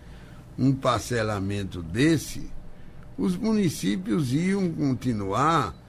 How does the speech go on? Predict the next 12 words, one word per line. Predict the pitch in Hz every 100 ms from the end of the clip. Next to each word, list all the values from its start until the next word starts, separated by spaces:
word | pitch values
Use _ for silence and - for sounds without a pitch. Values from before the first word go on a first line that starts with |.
| - - -
sem | - - - 175 220 240
condições | - 185 156 123 - 120 127 123
de | 131
pagar | 135 165 127 104 110 113
a |
Previdência | - 117 117 120 139 185 185 - - - - - - - -
e | 233 240
sem | - 247 262 269
condições | 269 277 277 185 202 247 247
de | 277
investir, | 233 254 214 - - 220 214
porque | 139 143 147 208 214 214